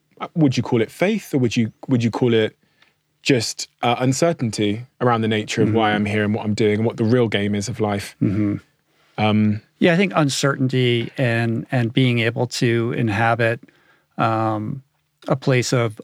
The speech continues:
Speaker 2: awe and wonder, I
Speaker 1: Mm-hmm.
Speaker 2: think, is a gateway drug towards something greater. But I think in that process, a big piece of it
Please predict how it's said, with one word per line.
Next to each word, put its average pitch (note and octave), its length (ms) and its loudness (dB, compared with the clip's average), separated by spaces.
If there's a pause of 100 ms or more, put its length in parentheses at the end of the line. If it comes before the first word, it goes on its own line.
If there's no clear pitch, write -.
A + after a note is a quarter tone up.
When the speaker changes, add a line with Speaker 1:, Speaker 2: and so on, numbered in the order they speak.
Speaker 2:
awe A#2 220 2
and G#2 200 -4
wonder, C3 460 -2 (220)
I A#2 60 0
Speaker 1:
Mm-hmm. A2 80 0
Speaker 2:
think, B2 180 0
is A2 180 0
a A2 320 2
gateway A#2+ 380 0
drug C#3 440 0 (380)
towards A#2 260 -2
something A2+ 320 0
greater. A#2 520 0 (400)
But D3 100 2
I C#3 80 2
think C3+ 220 -2 (300)
in E3 200 4
that C3+ 240 2
process, B2+ 800 -2 (380)
a - 120 -2
big C3 480 0 (280)
piece F#3+ 300 2
of B2 100 2
it A#2 240 -2